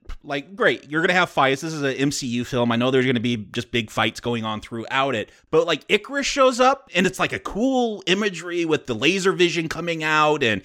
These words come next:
feels very Superman, Snyder Man of Steel version. And, but I don't know these characters, really. I saw them kind of fight at the beginning, but this is all, like, in the dark, and I, they don't have their costumes on now. And so I don't have any, uh,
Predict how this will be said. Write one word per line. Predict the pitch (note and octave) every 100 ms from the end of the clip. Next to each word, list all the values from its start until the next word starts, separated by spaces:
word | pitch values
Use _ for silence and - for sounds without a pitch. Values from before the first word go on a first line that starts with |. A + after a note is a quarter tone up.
| - -
feels | D3+ D3+ G#2
very | C3+ D#3+ C#3+
Superman, | - D#3 D#3 C#3+ C#3 C#3 C3+ C3+ - _
Snyder | - - C3 C#3 D#3 D3+
Man | C#3+ D3
of | C#3
Steel | - C#3 C3+
version. | B2+ C#3 C3+ C#3 C3 C3
And, | A2 G2 - _
but | - E3+ -
I |
don't | F3 A#3 D#3+
know | E3+ B3
these | C4+ -
characters, | E4 E4+ F4 E4+
really. | D4+ E4
I | C4+
saw | A#3+ G3+
them | A3 G#3+
kind | G3+ G3+
of | G#3+
fight | - D#3+ G#3
at |
the | G#3
beginning, | D#3+ B2+ D3 G#3+ A3
but | D3+
this | E3
is | E3 D3
all, | D#3 D#3
like, | C#3 C#3+
in | B2+
the |
dark, | G#2+ C#3 D#3+ D#3+ C3+
and | A2+
I, | A#2
they | G#2 A#2
don't | C3
have | C3+ B2
their |
costumes | A2+ C3 D3 - D#3
on | C#3+ D3
now. | D3 C#3+ C#3+ C#3+
And | B2+
so | D3+ B2 - -
I | E3
don't | G3+ A3
have | F3+ F3 E3+ D#3+ -
any, | D3 D#3 D3 C#3
uh, | A2